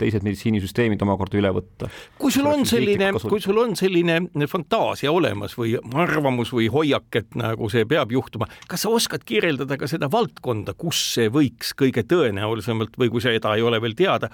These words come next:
Speaker 2: mis sa ise tunned, et on kõige tõenäolisem koht, kust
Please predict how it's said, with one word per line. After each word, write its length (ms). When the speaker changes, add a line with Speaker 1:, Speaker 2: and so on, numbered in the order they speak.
Speaker 2:
mis 220
sa 100
ise 240
tunned, 460
et 260
on 160
kõige 320
tõenäolisem 920
koht, 480
kust 480